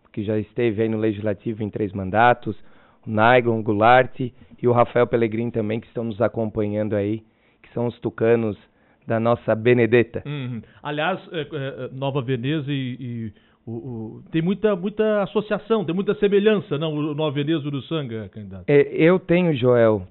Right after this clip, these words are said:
Speaker 1: três pilares que eu peguei pra que eu pudesse tentar oxigenar a política e se colocar à disposição, porque senão eu estaria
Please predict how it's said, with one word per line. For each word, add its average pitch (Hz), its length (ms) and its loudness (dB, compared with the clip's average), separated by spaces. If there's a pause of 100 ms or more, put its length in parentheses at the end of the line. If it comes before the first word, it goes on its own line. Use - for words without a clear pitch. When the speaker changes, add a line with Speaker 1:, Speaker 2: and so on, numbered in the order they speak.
Speaker 1:
três 165 300 2
pilares 139 440 4 (120)
que - 100 -2
eu 147 140 6
peguei 127 600 4 (440)
pra 117 160 -2
que 120 140 -4
eu 113 40 0
pudesse 120 540 0
tentar 123 460 0
oxigenar 113 800 0
a - 20 0
política 113 500 -2
e 131 60 -2
se - 80 -16
colocar 127 360 0
à - 20 4
disposição, 120 580 -4
porque - 220 -6
senão 120 300 -6
eu 127 40 -2
estaria 123 400 -2